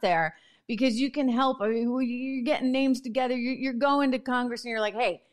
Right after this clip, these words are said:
this is not gonna fly." Now, they're trying, aren't they? They're trying to take this little bill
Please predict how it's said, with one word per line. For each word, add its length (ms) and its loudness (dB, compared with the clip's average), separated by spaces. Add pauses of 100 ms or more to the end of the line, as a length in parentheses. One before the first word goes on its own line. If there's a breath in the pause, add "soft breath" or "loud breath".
(260)
this 180 0
is 100 0
not 280 4
gonna 160 -2
fly." 260 0
Now, 360 0 (220 loud breath)
they're 220 2
trying, 420 2
aren't 200 -2
they? 100 -4
They're 160 2
trying 380 -2
to 80 0
take 240 0
this 160 -4
little 120 -4
bill 380 0